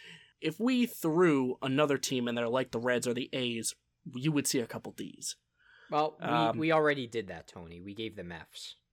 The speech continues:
Speaker 1: Well, that's true. I meant like the A's and the Reds.
Speaker 2: Oh, haha. I, I didn't hear the like there. <laughs> Haha, now I'm stupid.
Speaker 1: <laughs> Oh, could you,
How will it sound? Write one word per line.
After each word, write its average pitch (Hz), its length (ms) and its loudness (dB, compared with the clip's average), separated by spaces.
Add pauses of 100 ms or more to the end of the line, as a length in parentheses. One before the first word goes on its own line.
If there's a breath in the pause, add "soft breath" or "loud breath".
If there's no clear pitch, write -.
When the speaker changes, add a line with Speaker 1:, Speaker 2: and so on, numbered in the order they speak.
(260)
Speaker 1:
Well, 151 220 0
that's 147 180 2
true. - 180 0
I 147 80 4
meant 165 220 4
like 147 380 2
the 139 160 0
A's 123 260 -2
and 117 80 -6
the 107 80 -8
Reds. - 400 -8
Speaker 2:
Oh, 196 760 8
haha. 147 240 2
I, 120 340 0 (120)
I 214 80 6
didn't 160 260 2
hear 160 200 6
the 151 100 2
like 180 360 4
there. 95 400 -8
<laughs> - 40 -10
Haha, 147 480 -2
now 117 240 -4
I'm 151 180 2
stupid. 90 580 -6
Speaker 1:
<laughs> - 40 -14
Oh, 135 180 -6
could - 200 -10
you, - 60 -12